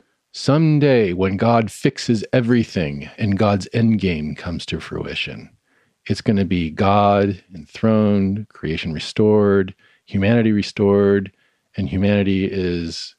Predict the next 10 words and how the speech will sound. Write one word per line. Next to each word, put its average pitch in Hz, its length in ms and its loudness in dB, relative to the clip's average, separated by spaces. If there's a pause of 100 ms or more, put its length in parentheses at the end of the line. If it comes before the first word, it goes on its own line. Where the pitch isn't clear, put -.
(300)
as 87 220 -4
one 98 400 0
single 92 640 -2 (140)
group 95 340 -4
who 95 120 -6
has 87 400 -4
shalom, 87 520 -4
again, 85 300 -6
that 82 180 -8
word, 80 320 -6